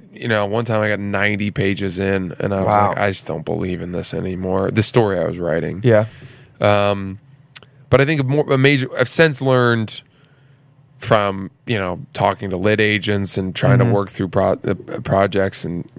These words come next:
Speaker 1: you, you gotta have an outline. You have to kinda see the whole picture before you really dive into the word-to-word slog. And then once, then once you have that, you're just connecting checkpoints, and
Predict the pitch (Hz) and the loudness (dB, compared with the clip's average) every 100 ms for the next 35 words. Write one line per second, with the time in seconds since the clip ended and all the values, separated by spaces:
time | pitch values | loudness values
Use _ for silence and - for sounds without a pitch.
0 | - - 117 110 143 113 104 90 92 95 | -16 -6 -4 0 0 0 -2 -6 -4 -4
1 | 90 - - - 117 123 123 107 - 104 | -4 -6 -8 -2 0 2 2 0 -2 -2
2 | 98 113 101 95 95 98 95 - 90 95 | -2 -4 -2 -2 0 -2 -2 -4 -4 -4
3 | - - - _ _ _ - 107 - 98 | -8 -20 -20 _ _ _ -6 -4 2 2
4 | 92 90 87 82 90 87 85 87 85 87 | 2 2 0 0 0 0 -2 -4 -6 -6
5 | 82 80 90 85 82 - 80 85 82 85 | -6 -4 -4 -4 -6 -8 -6 -4 -4 -6
6 | - - - _ - _ _ - - - | -10 -20 -20 _ -20 _ _ -18 -12 -6
7 | 87 87 82 92 - _ _ _ - - | -4 -2 -4 -6 -10 _ _ _ -20 -20
8 | - - 117 113 110 117 113 - 117 98 | -8 0 2 2 2 0 0 0 0 0
9 | - 131 127 120 110 101 101 110 - 104 | -4 0 0 2 2 2 2 0 0 -6
10 | 95 95 - 95 90 87 90 - 90 - | -6 -8 -6 -4 -4 -6 -6 -4 -4 -6
11 | - - - - | -8 -8 -10 -12